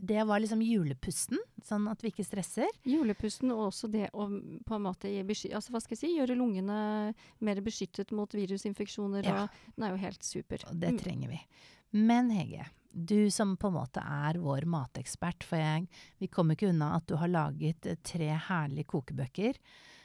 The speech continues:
Speaker 1: Eh, både si hva de heter igjen.
Speaker 2: Jeg har jo,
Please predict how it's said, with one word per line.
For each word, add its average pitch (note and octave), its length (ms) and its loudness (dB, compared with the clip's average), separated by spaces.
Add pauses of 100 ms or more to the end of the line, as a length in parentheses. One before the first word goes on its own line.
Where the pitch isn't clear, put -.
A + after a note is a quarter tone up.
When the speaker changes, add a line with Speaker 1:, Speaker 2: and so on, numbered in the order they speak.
(140)
Speaker 1:
Eh, D#3 720 0
både E3 440 2
si F#3+ 280 0
hva E3+ 180 2
de D#3+ 80 0
heter D#3+ 300 -2
igjen. C#3+ 180 -4 (680)
Speaker 2:
Jeg A3+ 100 -2
har B3+ 260 2
jo, G3+ 340 0